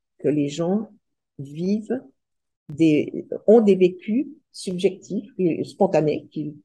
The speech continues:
qui sont pas programmés, euh, mais qui leur font du bien. Et c'est à ça qu'on voit que c'est, ça vient de la vie, grand V, c'est que ça fait du bien. Et écoutez ces récits, même si,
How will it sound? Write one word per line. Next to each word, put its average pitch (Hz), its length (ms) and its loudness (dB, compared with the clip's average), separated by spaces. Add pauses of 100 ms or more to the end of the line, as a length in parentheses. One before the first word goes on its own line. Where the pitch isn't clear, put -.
(140)
qui - 300 -20
sont 143 180 -6
pas 180 300 2
programmés, 147 580 -4 (460)
euh, 147 340 0 (320)
mais 170 220 2
qui 214 160 -2
leur - 340 0
font 190 120 -2
du 175 120 0
bien. 127 200 -6 (420)
Et 147 320 -2
c'est - 160 -4
à 139 40 -2
ça - 140 -4
qu'on 151 160 -2
voit 165 160 0
que - 160 -18
c'est, 139 240 -4
ça 131 200 -4
vient 143 120 -6
de 143 100 -10
la 135 120 -4
vie, 151 220 -8
grand 139 160 -10
V, 208 180 -2
c'est - 160 -12
que 135 100 -20
ça - 160 -12
fait - 140 -12
du 160 80 -8
bien. 175 220 -8 (720)
Et 156 420 4
écoutez 311 400 2
ces 247 160 -2
récits, 240 420 0
même 285 240 4
si, 311 680 0